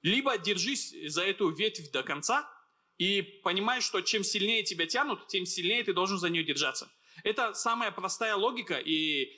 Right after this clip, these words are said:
я сам себе всегда это объясняю. Чем всё сложнее и хуже, тем больше обязанность, э, на мне, как мне так кажется, потому что,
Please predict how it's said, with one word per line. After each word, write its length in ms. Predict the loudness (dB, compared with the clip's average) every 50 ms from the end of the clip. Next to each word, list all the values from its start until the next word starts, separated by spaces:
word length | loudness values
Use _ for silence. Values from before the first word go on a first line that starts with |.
| -20 _ _
я 140 | 0 0 2
сам 220 | 2 2 2 2 0
себе 260 | -2 -2 0 0 0
всегда 560 | 0 0 -2 -4 -2 0 2 2 2 2 2 -2
это 200 | -4 -2 -2 -2
объясняю. 460 | -2 -2 -2 -2 -2 -2 -2 -2 0
Чем 240 | 0 0 0 -2 -2
всё 260 | -2 0 2 2 2
сложнее 520 | 2 2 2 2 2 2 0 0 0 0
и 120 | 0 -2 -4
хуже, 420 | -4 0 2 2 2 2 2 0 -2 -8 -20 -20 _ _ _ -2
тем 680 | 0 2 2 2 0 0 0 0 -2 -2 -4 -8 -12 _ _ _ _ _ _ _ _
больше 720 | -14 -12 -2 2 4 4 4 4 2 0 0 0 0 0 0 -2
обязанность, 800 | -2 0 2 2 2 2 0 0 -2 -2 -2 -4 -4 -6 -8 -6
э, 220 | -4 -2 -2 -2 -4 -6
на 180 | -4 -2 -2 0
мне, 240 | 0 2 0 0 0
как 240 | -2 -4 -4 -4 -2
мне 320 | 0 0 2 0 0 -2
так 220 | -4 -4 -6 -2
кажется, 320 | -2 -2 -2 -2 -2 -6 -6
потому 220 | -6 -6 -4 -4
что, 260 | -2 0 0 -2 -2